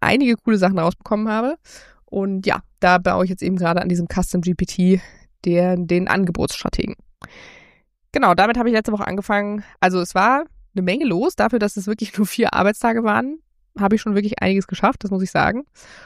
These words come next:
Und diese Woche steht nicht weniger an. Sagen wir es mal, wie es ist.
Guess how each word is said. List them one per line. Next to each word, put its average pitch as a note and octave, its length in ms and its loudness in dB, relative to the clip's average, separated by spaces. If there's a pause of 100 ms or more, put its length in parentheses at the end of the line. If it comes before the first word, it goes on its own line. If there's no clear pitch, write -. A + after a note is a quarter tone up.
(240)
Und G3+ 640 2 (180)
diese A3+ 300 0
Woche A#3+ 180 0
steht A#3 260 -6
nicht A3+ 200 -8
weniger A3+ 320 0
an. A3 220 -2 (600)
Sagen G#3 200 0
wir G#3 60 0
es G3+ 60 -4
mal, F#3 140 0
wie F3 40 0
es F3+ 80 -4
ist. - 260 -2